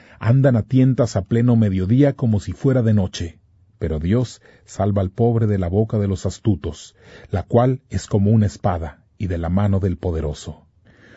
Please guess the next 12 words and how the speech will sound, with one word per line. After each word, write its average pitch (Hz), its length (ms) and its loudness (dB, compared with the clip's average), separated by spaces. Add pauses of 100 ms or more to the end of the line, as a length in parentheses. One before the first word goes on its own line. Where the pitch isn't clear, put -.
(160)
Por 95 180 4
eso 117 220 2
hay 120 120 4
esperanza 110 580 0
para 98 180 -2
el 87 80 -4
pobre 135 560 2
y 110 120 0
se - 140 -2
acalla 113 460 0
la 107 100 2
injusticia. 90 840 -4